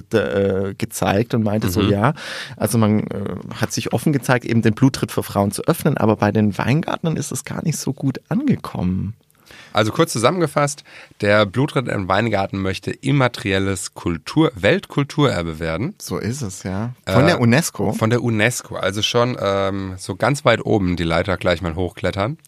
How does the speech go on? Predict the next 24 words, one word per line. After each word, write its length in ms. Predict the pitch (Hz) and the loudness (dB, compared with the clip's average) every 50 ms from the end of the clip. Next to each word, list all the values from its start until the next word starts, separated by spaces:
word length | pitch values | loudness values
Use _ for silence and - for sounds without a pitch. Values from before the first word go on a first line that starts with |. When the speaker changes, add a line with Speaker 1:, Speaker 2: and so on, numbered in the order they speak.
| - | 0
Speaker 1:
Genau. 400 | - 123 113 101 92 90 95 107 - _ _ _ _ - - - - _ - - _ _ - - - - - _ _ _ _ - 104 104 | 2 4 4 4 4 2 0 -6 -10 _ _ _ _ -20 -20 -20 -20 _ -20 -20 _ _ -20 -20 -20 -20 -20 _ _ _ _ -2 0 2
Und 60 | 104 | 4
Speaker 2:
gibt's 180 | 143 147 - | 4 2 4
ja 60 | - 95 | 4 4
aber 80 | 90 85 | 6 4
auch 100 | 85 - | 4 2
schon 200 | - 90 87 - _ _ _ - | 0 -4 -4 -6 _ _ _ -6
ewig 260 | 95 92 85 78 - | -4 -4 -4 -4 -6
lange 240 | 85 78 78 78 78 | -6 -6 -4 -6 -8
wahrscheinlich, 520 | 78 76 - 85 76 76 76 76 - - | -8 -10 -10 -10 -10 -10 -10 -12 -12 -12
ne? 160 | 87 87 90 - _ _ _ _ _ _ _ _ - | -12 -12 -12 -12 _ _ _ _ _ _ _ _ -2
Speaker 1:
Ja. 220 | 117 110 110 92 90 | 2 4 4 4 4
Speaker 2:
Den 20 | |
Blutritt. 400 | 87 92 82 82 82 85 82 - _ _ _ _ _ _ _ - | 0 -4 -8 -6 -8 -8 -8 -10 _ _ _ _ _ _ _ -4
Speaker 1:
Genau. 340 | 104 131 135 127 95 90 95 - - | 0 2 2 2 2 0 -4 -8 -12
Speaker 2:
Okay. 320 | 95 - - - 85 80 - _ - | -12 -12 -8 -8 -8 -8 -8 _ 2
Speaker 1:
Und, 340 | 113 110 120 120 117 - - _ - | 4 4 4 4 0 -6 -14 _ 0
äh, 360 | 107 104 101 101 104 101 - - - _ _ | 4 4 6 6 4 2 0 -4 -10 _ _
und 340 | - 113 110 107 110 - - | 0 0 0 0 0 -2 0
nur 180 | 113 123 131 | 2 2 2
so 140 | 131 - 117 | 2 0 -4
Side-Fact 600 | 107 - - 104 131 - - - 135 131 - - | -2 0 0 0 0 -2 0 -2 -2 -2 -2 -2
noch 220 | 127 127 135 - - - | 0 0 0 -2 -2 0
irgendwie, 400 | 117 120 123 131 123 135 147 | 0 2 2 2 0 0 -2